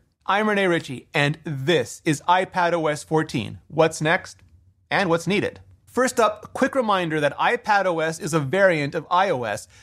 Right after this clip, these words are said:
so most of what's rumored for I O S fourteen is also rumored for iPad O S fourteen. I just did a whole video on that,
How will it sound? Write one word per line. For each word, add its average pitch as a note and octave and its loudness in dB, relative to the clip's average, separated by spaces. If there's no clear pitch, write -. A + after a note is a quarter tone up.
so F#3+ 0
most A3 0
of A3 -6
what's G#3+ 0
rumored D#3 2
for - -4
I F#3 0
O F#3 0
S D#3 -4
fourteen D#3+ -2
is D3 -2
also G3+ 2
rumored C3 0
for - -2
iPad E3+ 0
O A2+ -2
S A2+ -2
fourteen. A#2 -4
I F3+ 4
just G3+ -4
did G#3 0
a F3 4
whole A#3+ -2
video G3+ 0
on C3+ 2
that, A#2 -8